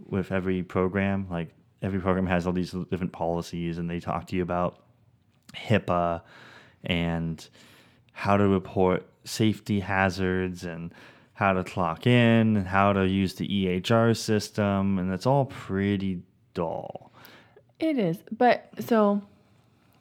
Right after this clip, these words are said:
Speaker 2: Eric's orientation was two weeks. Um, some of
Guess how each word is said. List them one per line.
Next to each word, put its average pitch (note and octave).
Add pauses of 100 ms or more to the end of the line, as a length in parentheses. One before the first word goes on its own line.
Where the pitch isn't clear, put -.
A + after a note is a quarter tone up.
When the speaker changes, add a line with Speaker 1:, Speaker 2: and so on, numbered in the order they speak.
(360)
Speaker 2:
Eric's B3 (100)
orientation F#3
was E3
two E3
weeks. - (560)
Um, C#3+ (1160)
some F3
of D#3+